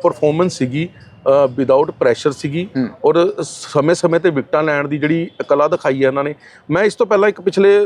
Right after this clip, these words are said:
Speaker 1: ਸੈਮੀ ਮੈਲੀ-, ਅ, ਫਾਈ-, ਫਾਈਨਲ ਮੈਚ ਦੀ ਗੱਲ ਇੱਕ ਵਾਰ ਫੇਰ ਕਰਾਂਗਾ,
Speaker 2: ਹੂੰ।
Speaker 1: ਜਿੱਥੇ, ਅ, ਜੈਜ਼ਮਾ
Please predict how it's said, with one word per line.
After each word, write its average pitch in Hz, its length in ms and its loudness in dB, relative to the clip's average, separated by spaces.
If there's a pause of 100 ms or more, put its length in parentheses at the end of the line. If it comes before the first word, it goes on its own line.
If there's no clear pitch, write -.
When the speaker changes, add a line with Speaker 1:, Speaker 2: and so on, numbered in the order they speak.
(140)
Speaker 1:
ਸੈਮੀ 170 340 0
ਮੈਲੀ-, 190 240 0
ਅ, 151 340 2
ਫਾਈ-, 147 400 0
ਫਾਈਨਲ 165 260 0
ਮੈਚ 160 180 2
ਦੀ 170 80 -6
ਗੱਲ 170 160 0
ਇੱਕ 165 100 0
ਵਾਰ 180 80 2
ਫੇਰ 151 180 -2
ਕਰਾਂਗਾ, 143 320 0
Speaker 2:
ਹੂੰ। 139 320 -4 (120)
Speaker 1:
ਜਿੱਥੇ, 190 460 2
ਅ, 156 200 4
ਜੈਜ਼ਮਾ 156 480 0